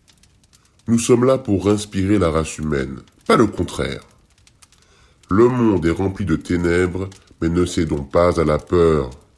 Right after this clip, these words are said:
Lorsque Noël arrive, le gros de l'hiver reste à passer, et pourtant,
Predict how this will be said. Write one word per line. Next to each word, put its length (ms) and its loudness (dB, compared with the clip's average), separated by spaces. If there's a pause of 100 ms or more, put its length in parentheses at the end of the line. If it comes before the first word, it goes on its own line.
(380)
Lorsque 260 -6
Noël 400 4
arrive, 720 0 (420)
le 180 0
gros 260 -2
de 60 4
l'hiver 540 0
reste 300 0
à 80 2
passer, 520 -2
et 80 0
pourtant, 540 0